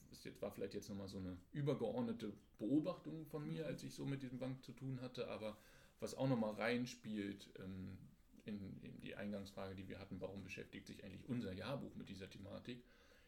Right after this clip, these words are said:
Speaker 1: Eben weil wir ganz viele Themen und Begriffe haben, die entweder anschlussfähig sind oder wo wir zumindest sagen,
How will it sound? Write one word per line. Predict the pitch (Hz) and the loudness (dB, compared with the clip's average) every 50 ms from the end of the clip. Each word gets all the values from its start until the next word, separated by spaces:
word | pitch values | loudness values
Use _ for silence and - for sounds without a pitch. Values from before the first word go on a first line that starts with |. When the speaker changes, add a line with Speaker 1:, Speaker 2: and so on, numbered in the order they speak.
| - - | -2 4
Speaker 1:
Eben | 135 131 131 120 113 113 | 8 8 10 10 8 8
weil | 110 107 120 127 123 | 6 6 4 4 2
wir | 120 107 | 2 2
ganz | - 117 117 143 160 - | 4 4 4 4 4 0
viele | - - 135 135 139 127 123 110 101 - - - - - - | -4 -4 -2 0 2 2 2 0 -2 -4 -8 -14 -20 -20 -8
Themen | - 131 127 131 131 113 | -4 -2 -2 0 0 -2
und | 107 101 | -2 -2
Begriffe | - 120 - - 135 - - 107 101 | -4 -4 -4 -4 -4 -4 -4 -8 -8
haben, | 107 104 107 107 110 113 110 104 | -6 -4 -2 -2 -2 0 -2 -2
die | 101 104 101 101 101 - - - - - - - - - - - - - | 0 -2 -2 -2 -4 -6 -12 -20 -20 -20 -20 -20 -20 -20 -20 -20 -10 -2
entweder | - 123 131 131 - - - - | 2 4 4 4 4 2 2 2
anschlussfähig | 120 139 135 - 160 156 156 - - 160 160 160 - - | 2 0 2 2 0 -2 0 0 0 0 0 0 0 0
sind | 160 165 175 170 - - | 0 0 0 0 0 0
oder | 139 135 123 120 107 107 107 | 2 6 6 6 6 4 2
wo | 117 113 107 | 0 0 2
wir | 127 135 143 139 | 4 4 4 4
zumindest | - 123 113 120 123 131 127 123 - | 2 0 2 4 4 4 2 2 0
sagen, | - 120 113 117 120 120 120 117 120 - | 0 2 2 2 2 -2 -4 -4 -6 -8